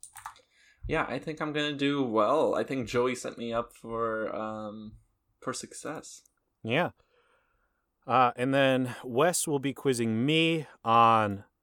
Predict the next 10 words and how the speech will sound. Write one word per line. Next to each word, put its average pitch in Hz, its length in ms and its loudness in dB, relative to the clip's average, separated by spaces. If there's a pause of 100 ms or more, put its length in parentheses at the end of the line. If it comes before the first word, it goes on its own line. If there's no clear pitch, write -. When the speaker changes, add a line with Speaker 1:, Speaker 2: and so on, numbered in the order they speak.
(420)
Speaker 2:
Dawn 151 400 6
of 139 140 -2
the 123 100 -4
Planet 110 440 0
of 92 120 -4
the 98 200 -8
Apes. 92 580 -10 (100)
Speaker 1:
No, - 220 -8
first 143 480 6
Rise. 113 800 8